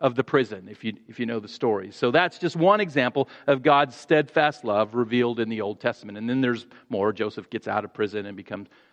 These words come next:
second only to the Pharaoh over Egypt. But when we get to the New Testament, that's when God's steadfast love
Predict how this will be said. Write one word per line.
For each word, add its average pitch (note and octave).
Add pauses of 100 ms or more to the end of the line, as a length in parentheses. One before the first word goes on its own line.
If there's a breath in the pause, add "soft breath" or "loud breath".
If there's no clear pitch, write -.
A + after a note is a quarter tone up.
(2250 soft breath)
second B2
only A#2
to A#2
the G#2
Pharaoh G#2
over F#2+
Egypt. F#2+ (1600)
But E3
when A3
we A3+
get A#3+
to C4
the A#3
New G#3
Testament, A#2
that's D#3+
when G3+
God's D3+
steadfast D3+
love G#2+